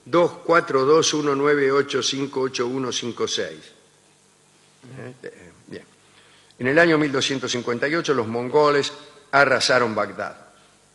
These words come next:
Uno de los generales Entró en la casa de la sabiduría, en la sala donde estaban los Coranes. Tomó un libro y vio que era un Corán. Luego tomó otro y también era el Corán. Y siguió así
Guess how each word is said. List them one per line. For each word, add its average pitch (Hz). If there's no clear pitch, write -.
Uno 175
de 135
los 120
generales 131
Entró 147
en 120
la 110
casa 135
de 113
la 104
sabiduría, 135
en 113
la 107
sala 139
donde 110
estaban 127
los 110
Coranes. 120
Tomó 131
un 156
libro 170
y 127
vio 135
que 131
era 123
un 120
Corán. 104
Luego 143
tomó 127
otro 139
y 110
también 120
era 107
el 107
Corán. 107
Y 107
siguió 131
así 151